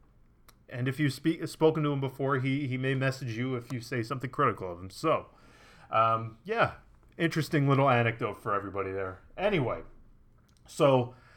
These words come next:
as Petracchi said, market is over. He, he's done. He doesn't want to talk about it anymore. He wants to focus on, on the pitch now. So real quick, I don't think you and I have reacted to the Europa League draw since it happened. So Roma got,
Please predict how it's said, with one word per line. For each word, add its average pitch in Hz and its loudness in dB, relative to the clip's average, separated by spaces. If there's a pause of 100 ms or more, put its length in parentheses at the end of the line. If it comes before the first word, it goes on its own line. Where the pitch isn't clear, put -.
(800)
as 165 2
Petracchi 196 8
said, 147 8
market 143 8
is 123 6
over. 120 10
He, 117 2 (260)
he's 120 -2 (160)
done. 107 4
He 104 -4
doesn't 107 0
want 104 -2
to - -4
talk 101 2
about 101 0
it 101 -2
anymore. 101 -4
He 101 -4
wants 101 -6
to - -8
focus 113 0
on, 104 2
on 117 -4
the 98 -6
pitch 131 -2
now. 98 0 (300)
So - 0
real 175 8
quick, - 4
I 135 4
don't 208 2
think 175 2
you 147 2
and 131 2
I 127 8
have 107 2
reacted 107 0 (100)
to 107 -6
the 101 -8
Europa 113 6
League 98 -4
draw 95 0
since - -12
it 95 -8
happened. 92 -4
So 101 -2
Roma 123 4
got, 113 6